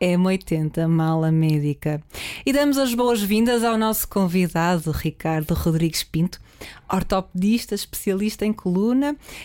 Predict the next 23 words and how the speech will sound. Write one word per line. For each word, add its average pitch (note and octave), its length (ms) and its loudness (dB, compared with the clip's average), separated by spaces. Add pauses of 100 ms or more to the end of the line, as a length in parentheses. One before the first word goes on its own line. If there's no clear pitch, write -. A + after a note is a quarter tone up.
(120)
e A3 120 0
diretor E3+ 360 -2
do D#3+ 140 0
U D#3+ 40 -2
V E3 140 0
M E3 240 2
do F3 120 -2
Centro F#3 340 -2
Hospitalar A3 560 -2
e A3 80 0
Universitário A3+ 560 -2
de A#3 220 0
Santo G#3+ 400 -2
António, A3+ 480 2
no B3 100 2
Porto. - 480 -4 (140)
Olá, G3 240 2
Ricardo, F#3+ 600 0
muito F3+ 200 0
obrigada F3+ 420 0
por - 80 -14
estar E3 220 -4
connosco. E3 560 -4